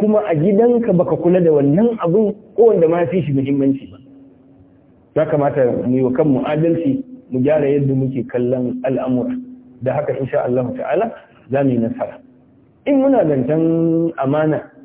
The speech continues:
kullum sai mu faro ta kan, ah,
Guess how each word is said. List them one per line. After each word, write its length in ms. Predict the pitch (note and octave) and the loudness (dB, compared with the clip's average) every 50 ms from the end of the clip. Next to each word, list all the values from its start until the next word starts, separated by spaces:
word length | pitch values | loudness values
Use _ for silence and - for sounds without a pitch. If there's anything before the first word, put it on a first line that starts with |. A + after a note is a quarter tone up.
| - - - - | -20 -14 -6 0
kullum 600 | F3+ F#3 F3+ F3+ F3+ F3+ F3+ F3+ E3+ F3 - - - - - - - - | 2 2 4 4 4 4 4 4 2 0 -2 -8 -12 -18 -20 -16 -6 0
sai 120 | F3 F#3+ | 2 2
mu 140 | F3+ E3 C#3 | 2 2 2
faro 340 | C3 D3 D#3 D#3+ E3 E3+ E3+ | 2 0 2 2 2 0 0
ta 120 | D#3+ D3+ | 0 -2
kan, 360 | C3 - E3 D#3+ D3 C3 - - - - - - | -2 0 0 0 0 -2 -4 -6 -12 -20 -14 -6
ah, 460 | - - - - - - - - B2 | -4 -2 -2 -2 -4 -4 -4 -4 -4